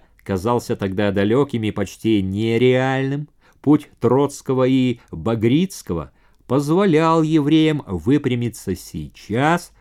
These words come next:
сразу же стать не просто равной нацией в России, но привилегированной.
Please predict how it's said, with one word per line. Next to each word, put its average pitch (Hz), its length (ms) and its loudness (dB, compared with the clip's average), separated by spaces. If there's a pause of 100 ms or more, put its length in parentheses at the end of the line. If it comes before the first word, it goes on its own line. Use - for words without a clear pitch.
(140)
сразу 123 840 -2
же 92 180 -4
стать - 480 -6
не 92 300 -8
просто 117 580 -4
равной 113 460 -2
нацией 101 460 -6
в 78 100 -10
России, 190 580 -2
но 175 380 -2 (340)
привилегированной. 104 1400 2